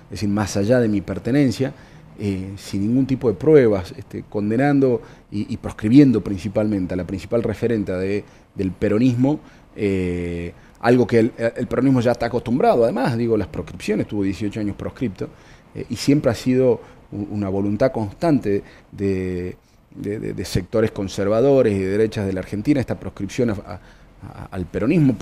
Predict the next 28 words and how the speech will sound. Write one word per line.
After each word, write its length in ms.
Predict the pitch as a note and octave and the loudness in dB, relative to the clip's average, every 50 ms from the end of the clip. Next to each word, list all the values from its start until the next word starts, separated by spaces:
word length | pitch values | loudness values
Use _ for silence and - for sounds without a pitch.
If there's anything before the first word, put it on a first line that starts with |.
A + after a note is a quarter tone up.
| - | -8
como 180 | - G#2+ G2 F#2 | -8 -6 -6 -4
representante 560 | F#2 F2 - F#2+ - A2 G#2 A2 A2+ G#2 G#2 | -4 -6 -6 -6 -4 -4 -2 -2 -2 -2 -4
de 60 | - | -4
fuerzas 240 | - G2+ - A2 G2 | -6 -6 -6 -6 -4
populares, 500 | - A#2 A2 C3 C#3+ C3+ C3 C#3 D3+ - - - - - - - - - - - | -4 -4 0 4 4 6 6 4 2 -2 -8 -16 -20 -20 -20 -20 -20 -20 -16 -6
eh, 600 | - A2 G#2 G#2 G2+ G2 F#2+ F#2+ F#2+ F#2 F#2 F#2 - | -2 0 0 2 0 0 -2 -2 -4 -6 -8 -8 -8
y 80 | - - | -8 -6
por 120 | - B2+ | -6 -6
supuesto 500 | - - A2 - B2+ - - C#3+ C3+ - - - - - - | -8 -8 -8 -6 -8 -4 0 0 0 0 -2 -10 -20 -16 -8
la 180 | - - F2 | -6 -6 -4
condena 380 | - A2 G#2+ A2+ A2+ B2+ C#3+ D3 | -2 -2 -2 0 2 2 4 4
en 100 | C#3+ C3+ | 2 2
sí 160 | - C#3+ C#3+ | 2 0 0
mismo, 280 | D3 D#3 C3 C#3 C#3 B2 | 0 2 0 0 0 -2
que 100 | C3 A#2 | -2 -2
para 200 | G#2 A2+ A2 A#2 | -2 -2 0 2
mí 100 | C#3+ D3 | 4 4
lo 100 | C#3+ B2 | 2 2
preocupante 680 | B2+ B2 A2+ A#2+ - - B2+ B2+ B2 - C#3 C#3 - - - - - - - | 0 -4 -4 -4 -2 0 0 0 0 -2 -4 -4 -4 -6 -12 -20 -18 -8 -8
es 100 | A#2 - | -6 -6
que 540 | - - B2+ B2 A#2 - - - - - - - - - | 0 2 4 4 4 2 -4 -12 -20 -20 -20 -20 -10 -6
eh, 880 | G#2+ A2 G#2 G#2 G2+ G2+ G#2 G#2 G#2 F2+ F2+ F#2+ G2+ G2 - E2+ E2+ E2 - | -2 0 0 2 2 2 0 0 -2 -4 -4 -6 -6 -6 -8 -8 -8 -8 -4
no 80 | C3 C3+ | -2 -2
hay 60 | C3 | -2
seguridad 420 | - - B2 A#2 B2 B2+ C#3 C3 | 0 0 2 4 4 6 6 4
jurídica, 460 | - - D3 F3 A#3+ G#3+ D3 - - A#2 | 4 2 0 0 2 2 2 2 2 0
es 60 | A2+ | 0
decir, 280 | A2+ A2+ - C3 A#2 | 0 0 0 -2 -2